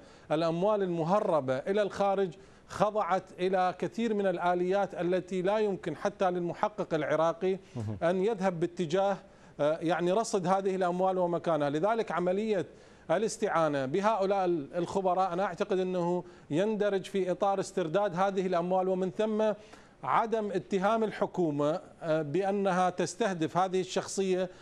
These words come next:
Speaker 1: أو هذا الحزب ب-، آه، س-، آه، يعني، على المستوى السياسي أو حتى على المستوى الطائفي والقومي. ومن ثم أنا أعتقد أنها خطوة في الاتجاه الصحيح،
Speaker 2: مهم.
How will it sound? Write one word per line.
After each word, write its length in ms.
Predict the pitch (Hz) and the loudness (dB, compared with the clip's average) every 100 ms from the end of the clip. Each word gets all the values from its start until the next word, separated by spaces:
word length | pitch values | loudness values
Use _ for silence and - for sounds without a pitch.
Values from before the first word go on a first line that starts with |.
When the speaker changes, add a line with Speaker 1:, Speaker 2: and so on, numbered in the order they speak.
| - 151 | -6 -2
Speaker 1:
أو 120 | 156 | 2
هذا 260 | 185 190 | 2 2
الحزب 360 | 175 185 170 180 | -2 -2 -2 -2
ب-، 320 | 143 175 175 - - - | 0 0 0 -2 -14 -4
آه، 80 | 156 | -2
س-، 180 | 147 - | -2 -4
آه، 220 | - 160 | -2 0
يعني، 240 | 160 156 160 | 2 0 0
على 240 | 165 170 | 2 2
المستوى 440 | 156 196 - 208 | 2 -2 0 0
السياسي 480 | 190 - 208 190 208 | 0 0 -2 0 -2
أو 60 | 165 | 0
حتى 240 | 196 202 | 0 2
على 140 | 175 180 | 0 2
المستوى 380 | 196 - 208 | 0 0 0
الطائفي 440 | 202 214 214 196 208 | 2 0 0 0 2
والقومي. 460 | 185 - 165 139 | 0 2 0 0
ومن 240 | 127 151 170 | -2 -2 0
ثم 320 | 220 233 226 220 220 - 160 | 0 0 2 0 -4 -4 0
أنا 100 | 196 | 0
أعتقد 320 | 180 214 196 | 0 0 0
أنها 260 | 190 175 | 2 0
خطوة 320 | 156 214 202 175 | 2 0 0 0
في 100 | 165 | -2
الاتجاه 460 | 151 160 170 190 | -2 -2 0 0
الصحيح، 500 | 190 190 196 220 - | 0 -2 0 0 0
Speaker 2:
مهم. 240 | 131 120 | -4 -4